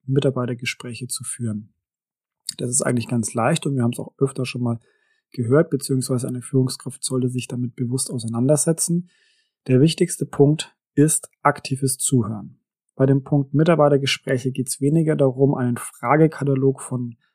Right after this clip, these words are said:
A bis Z durchzuarbeiten, sondern vielmehr darum, dem Mitarbeiter mal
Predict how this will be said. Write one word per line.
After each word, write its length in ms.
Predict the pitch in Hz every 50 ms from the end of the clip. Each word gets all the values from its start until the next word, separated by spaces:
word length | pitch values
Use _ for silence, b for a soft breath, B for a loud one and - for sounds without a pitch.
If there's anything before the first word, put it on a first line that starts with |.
| _ _ _
A 200 | _ - 120 131
bis 260 | 131 135 131 - - -
Z 260 | - 135 131 - - _
durchzuarbeiten, 1080 | - 135 143 165 - - - - - 139 147 147 156 151 143 143 147 156 175 190 196 - _
sondern 340 | - - 139 131 131 131 123
vielmehr 360 | - - 147 147 151 147 143
darum, 720 | - - - 123 127 - - 131 123 131 135 131 135 135 _ -
dem 140 | 131 123 123
Mitarbeiter 520 | 135 147 147 143 139 - 123 127 131 127
mal 220 | 127 123 117 -